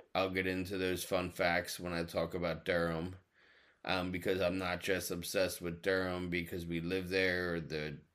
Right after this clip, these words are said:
the baseball, you know, team. I was also obsessed with the movie Bull Durham,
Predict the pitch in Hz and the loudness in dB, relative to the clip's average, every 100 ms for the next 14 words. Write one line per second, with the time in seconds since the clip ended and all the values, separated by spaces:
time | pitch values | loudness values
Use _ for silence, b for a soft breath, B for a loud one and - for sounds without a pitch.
0 | _ - 87 92 98 - - 82 80 80 | _ -6 -2 0 0 0 0 0 0 -2
1 | 82 _ _ 95 98 87 82 82 85 - | -8 _ _ -6 -2 -2 -2 -4 -8 -4
2 | 90 90 87 87 - - 92 95 95 98 | -2 -2 -4 -8 -6 0 2 2 2 0
3 | 90 - 82 80 - 101 90 - 92 85 | 0 0 -2 -2 0 2 2 -4 -4 -4
4 | - - 87 82 104 110 90 73 73 - | -6 -4 -2 0 0 0 -2 -6 -8 -14
5 | B B B B B B B - 113 107 | B B B B B B B 4 6 4
6 | 90 85 78 73 71 | 0 0 -2 -6 -8